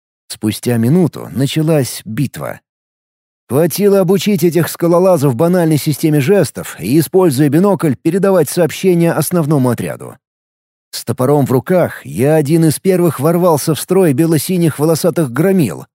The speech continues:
весьма напоминавших йети или снежного человека. Ростом под три метра, каждый владеет магией льда. Сильные и живучие, но неповоротливые и самонадеянные.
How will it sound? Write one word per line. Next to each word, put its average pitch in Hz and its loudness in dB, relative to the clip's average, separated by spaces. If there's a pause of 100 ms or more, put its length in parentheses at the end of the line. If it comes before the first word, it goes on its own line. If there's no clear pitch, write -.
(120)
весьма 151 -2
напоминавших 147 0
йети 160 -2
или 165 -6
снежного 135 -2
человека. 87 -4 (340)
Ростом 156 0
под - -2
три 185 0
метра, 180 -2 (100)
каждый 151 -2
владеет 143 0
магией 127 0
льда. 90 -6 (560)
Сильные 156 2
и 170 2
живучие, 156 0
но 156 -4
неповоротливые 131 0
и 110 -4
самонадеянные. 95 -6